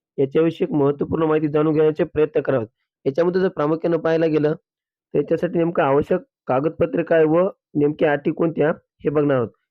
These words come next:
याच्यामध्ये एक महत्त्वाची अट म्हणजे याच्यासाठी, या योजनेचा लाभ घेण्यासाठी स्वतःची जमीन आणि इतर कागदपत्र आवश्यक असणे तुमच्याजवळ गरजेचे आहे. प्रत्येक योजनेच्या अनुदानासाठी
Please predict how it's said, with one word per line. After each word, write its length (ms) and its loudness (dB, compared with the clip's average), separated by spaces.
याच्यामध्ये 400 0
एक 140 0
महत्त्वाची 460 0
अट 140 0
म्हणजे 200 4
याच्यासाठी, 480 2
या 140 2
योजनेचा 360 0
लाभ 180 0
घेण्यासाठी 440 -2
स्वतःची 400 -6
जमीन 260 -2
आणि 200 0
इतर 220 -4
कागदपत्र 640 -4
आवश्यक 400 -2
असणे 260 -4
तुमच्याजवळ 360 -2
गरजेचे 400 -2
आहे. 100 2
प्रत्येक 340 -2
योजनेच्या 340 -2
अनुदानासाठी 600 -2